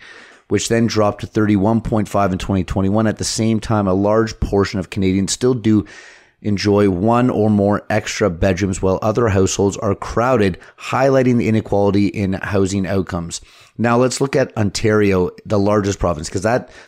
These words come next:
thirty percent figure is nationwide. So many people say that their homes have too many bedrooms, and this is according to a twenty seventeen report by the Canadian Centre for Economic Analysis, cancia,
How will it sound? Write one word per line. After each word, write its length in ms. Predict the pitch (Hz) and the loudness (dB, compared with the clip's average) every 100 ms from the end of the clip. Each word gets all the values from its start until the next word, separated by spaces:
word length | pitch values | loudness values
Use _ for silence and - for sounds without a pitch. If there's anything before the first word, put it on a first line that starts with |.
| _ | _
thirty 320 | - 117 113 | -2 2 2
percent 360 | - 107 107 92 | 0 -2 -2 0
figure 320 | 104 92 95 | 0 0 -2
is 220 | 101 87 | -2 -4
nationwide. 880 | 95 98 - 98 87 90 82 76 - - - - - - _ _ _ | 0 0 0 -2 0 0 -2 -6 -18 -20 -20 -20 -20 -20 _ _ _
So 460 | - 110 104 98 - _ _ _ _ _ _ - | -2 2 2 0 -6 _ _ _ _ _ _ -4
many 400 | 113 131 160 123 | 0 2 2 0
people 320 | 117 127 113 | -2 0 0
say 160 | - 104 | 0 -2
that 140 | - | 0
their 160 | 110 104 | 0 2
homes 340 | 101 98 101 | 2 2 0
have 320 | 110 98 87 | -2 -2 -4
too 260 | - - 131 | -4 0 2
many 260 | 120 127 123 | 2 2 2
bedrooms, 400 | 92 80 85 85 | 0 0 -2 -2
and 60 | |
this 180 | 98 - | -4 -2
is 60 | 98 | -4
according 420 | - 92 90 87 | 0 0 0 -2
to 260 | - 87 85 | -2 -2 0
a 160 | 92 82 | -2 -4
twenty 380 | - 98 101 | -4 -2 -2
seventeen 520 | 95 98 90 80 98 85 | 0 -2 -2 -4 -4 -4
report 480 | 85 - 92 85 | -4 -2 0 0
by 180 | 92 90 | 0 0
the 160 | 82 85 | 0 -2
Canadian 520 | - 92 95 98 92 | -4 -2 0 2 0
Centre 280 | - 98 92 | -2 -4 -4
for 160 | 95 - | -4 -4
Economic 600 | 98 101 92 92 90 - | -4 -2 -2 0 -2 -4
Analysis, 800 | 92 90 107 110 - 110 107 - - - - - | -4 0 0 0 2 0 0 -4 -16 -20 -20 -8
cancia, 840 | - 98 92 - 117 127 120 120 | -2 -2 -2 0 2 4 2 0